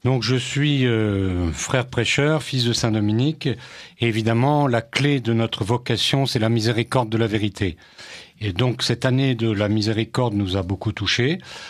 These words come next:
Le choix du thème, à notre avis, est excellent. Mais forcément, comme disciples de saint Thomas et du fait de nos trajectoires personnelles, nous sommes sensibles à mettre en place les choses de façon rigoureuse.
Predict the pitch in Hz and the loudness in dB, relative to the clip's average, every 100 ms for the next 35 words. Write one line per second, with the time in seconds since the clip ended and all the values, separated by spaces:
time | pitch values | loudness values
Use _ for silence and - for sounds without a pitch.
0 | - 101 98 - 120 95 95 127 110 101 | -8 -2 -2 0 -2 -2 -2 0 2 2
1 | 101 101 - 104 104 104 - - - 101 | 0 0 -2 -2 0 -2 -2 -2 0 0
2 | 143 196 - - - - _ 107 117 131 | 0 -2 -8 -20 -20 -20 _ -2 0 2
3 | 123 92 - - - 120 127 165 170 147 | -2 -4 -6 -6 -2 0 2 0 0 0
4 | 135 123 113 127 - 156 120 110 - 110 | 2 0 0 0 0 0 0 0 0 0
5 | 113 107 127 147 156 120 117 - 127 117 | 0 2 2 4 2 2 -2 0 0 2
6 | 113 - 110 95 101 - 113 98 101 - | 0 0 -2 0 -2 -2 -2 -2 -2 -2
7 | 101 107 135 165 156 - - - - 113 | 0 2 2 0 -2 -10 -16 -18 -6 -2
8 | - 131 - 117 110 - 170 156 120 113 | 0 0 2 0 0 0 0 0 0 2
9 | 127 143 - 113 - - 139 - 117 - | 2 0 -2 -2 0 0 0 0 -2 0
10 | 143 143 113 113 131 156 135 117 107 90 | 0 0 0 0 0 0 0 0 0 -2
11 | 80 | -4